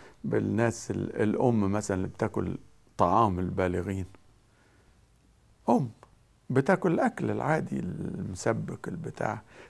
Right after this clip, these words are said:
ولما تيجي تدي الرضيع بتاعها ما بتديلوش الأكل ده، هي بتهضمه وتديله اللبن اللي يناسبه.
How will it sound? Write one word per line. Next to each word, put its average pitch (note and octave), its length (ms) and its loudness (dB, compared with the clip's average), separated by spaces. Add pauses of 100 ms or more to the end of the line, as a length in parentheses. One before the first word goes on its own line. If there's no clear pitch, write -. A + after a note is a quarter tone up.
ولما D3 300 6
تيجي A3 220 2
تدي G#2+ 580 0
الرضيع G2 760 0
بتاعها - 460 -8
ما D3 60 -10
بتديلوش F3 500 -2
الأكل F#3+ 320 -2
ده، G#3 160 -4 (720)
هي F#3 220 8
بتهضمه A2+ 520 0 (1160)
وتديله C#3+ 680 4
اللبن G#2+ 480 0
اللي F#2+ 280 -4
يناسبه. G#2+ 360 -4